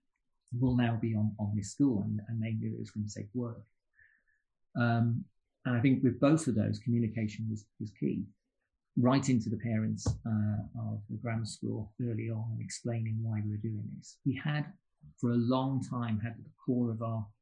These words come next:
our purpose a social conscience. Um, that was very much the nature of the school. Our students and our staff, our school was about social conscience, about changing society. And our parents bought into that. That's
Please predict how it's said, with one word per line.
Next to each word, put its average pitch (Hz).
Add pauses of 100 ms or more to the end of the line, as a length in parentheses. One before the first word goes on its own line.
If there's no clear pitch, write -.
(140)
our 113 (100)
purpose - (420)
a 117
social 113
conscience. 107 (800)
Um, 110
that 113
was 110
very 120
much 110
the 113
nature 110
of 104
the 107
school. 107
Our 101
students 127
and 110
our 107
staff, 110 (420)
our 110
school 110
was 110
about 104
social 104
conscience, 104
about - (400)
changing 107
society. 95 (1000)
And 117
our 127
parents 123 (300)
bought 117
into 120
that. 104
That's -